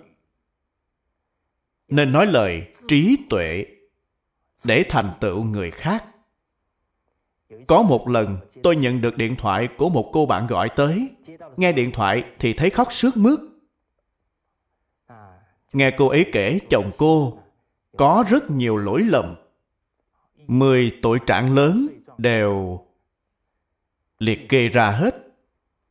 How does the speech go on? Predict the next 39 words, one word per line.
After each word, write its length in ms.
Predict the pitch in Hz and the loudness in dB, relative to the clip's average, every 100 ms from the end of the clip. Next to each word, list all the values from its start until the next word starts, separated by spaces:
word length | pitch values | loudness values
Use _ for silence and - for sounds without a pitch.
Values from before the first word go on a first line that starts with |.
| _ _ _ _ _ | _ _ _ _ _
Đợi 200 | 123 120 | 0 0
cô 160 | 120 143 | 4 2
ấy 180 | 139 170 | 4 2
nói 220 | 196 262 | 4 2
xong, 340 | - 160 143 131 _ _ _ - | 2 0 -2 -6 _ _ _ 0
tâm 200 | 160 143 - | 2 2 0
tư 360 | 151 139 135 - - | 2 2 0 -2 0
tương 180 | 147 | 2
đối 140 | 135 220 | 4 2
bình 200 | 147 98 | 2 -2
ổn 240 | 90 131 | -4 -2
lại, 360 | 214 101 101 123 - - _ | 0 0 -2 -6 -12 -20 _
tôi 160 | 175 160 | 2 2
liền 220 | 123 101 | 0 -2
nói 140 | 117 196 | 0 2
với 100 | 214 | 2
cô 160 | 175 | 4
ấy, 300 | 131 147 226 277 - _ _ _ - | 4 2 -2 -6 -12 _ _ _ -6
"Bạn 320 | 113 98 117 | -2 -2 0
đã 100 | 120 | -2
có 180 | - 208 | 0 0
con 180 | 156 131 | 0 0
cái 180 | 143 247 | 0 0
rồi, 300 | 151 117 104 - _ _ _ _ - | 0 -2 -4 -8 _ _ _ _ -4
thì 160 | 127 | -2
nên 240 | 113 135 127 - | 2 0 0 2
cố 140 | 185 | 2
gắng 220 | 175 226 285 | 4 0 0
chăm 180 | 160 | 0
sóc 180 | - 254 - | 2 0 2
gia 120 | 151 | 0
đình 220 | 117 98 | -2 -4
cho 120 | 143 139 | 0 0
tốt. 280 | 165 247 - - _ _ _ _ _ _ _ _ _ _ _ _ | 2 0 0 -16 _ _ _ _ _ _ _ _ _ _ _ _
Trong 260 | - 185 175 | 2 2 4
đời 180 | 127 113 | 2 0
sống 340 | - 175 277 | 0 0 2
gia 180 | 214 185 | 2 2
đình, 320 | 147 113 98 | 2 0 -4